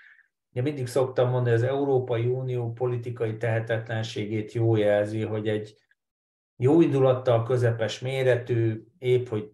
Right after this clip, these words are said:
kilenc milliót meghaladó lakosságú ország minden fontos döntésnek keresztbe tud feküdni, akar.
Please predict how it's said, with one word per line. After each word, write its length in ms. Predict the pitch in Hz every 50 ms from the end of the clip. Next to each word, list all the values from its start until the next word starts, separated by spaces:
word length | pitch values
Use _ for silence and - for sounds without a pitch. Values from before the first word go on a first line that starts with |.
| _ _ _ _ _ _
kilenc 380 | - 123 117 113 110 107 -
milliót 400 | - 110 104 104 104 104 101 -
meghaladó 540 | 110 107 107 107 - 107 104 98 98 104 101
lakosságú 680 | 104 107 104 - 104 - - - - 98 95 95 98 104
ország 500 | 104 113 113 113 - - 110 110 110 113
minden 360 | 127 131 127 120 113 104 -
fontos 440 | - - 107 104 98 - 98 95 95
döntésnek 580 | 95 101 95 95 - 98 95 - - 92 90
keresztbe 400 | - - 87 85 87 90 90 87
tud 200 | - - 98 95
feküdni, 480 | - - - - - 95 - - 90 90
akar. 460 | - 92 - - - - - - -